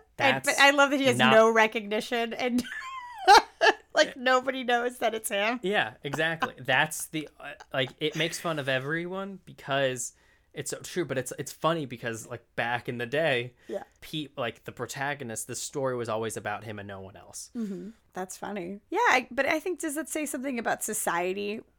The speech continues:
Speaker 1: where society is? Even though I just don't think, do you think people are working that hard? There is a group of people
Speaker 2: For sure
Speaker 1: working
Speaker 2: now.
Speaker 1: very hard.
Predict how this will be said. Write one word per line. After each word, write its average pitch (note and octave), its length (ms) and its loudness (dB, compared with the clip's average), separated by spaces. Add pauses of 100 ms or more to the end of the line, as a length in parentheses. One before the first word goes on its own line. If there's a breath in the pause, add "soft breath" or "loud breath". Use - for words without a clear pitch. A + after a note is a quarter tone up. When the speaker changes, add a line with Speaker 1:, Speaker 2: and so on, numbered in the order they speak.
(180)
Speaker 1:
where G3+ 220 2
society F#3+ 680 0
is? A3 220 0
Even C4+ 240 -4
though C4+ 80 4
I B3 140 6
just A3 260 -4
don't A3+ 240 -2
think, A3 420 -8 (340)
do A#3 80 -8
you A#3 80 -4
think B3+ 140 -4
people C#4 280 -2
are A#3 140 4
working G#3 400 -2
that G#3 160 -2
hard? G#3 300 4
There A3 140 2
is F4+ 200 0
a A4 80 2
group D4+ 280 -2
of F#3+ 120 -6
people F#3 280 -8
Speaker 2:
For E3+ 40 -2
sure F3+ 120 0
Speaker 1:
working F#3 200 -2
Speaker 2:
now. G3+ 80 -6
Speaker 1:
very F3 280 -4
hard. F3 380 -4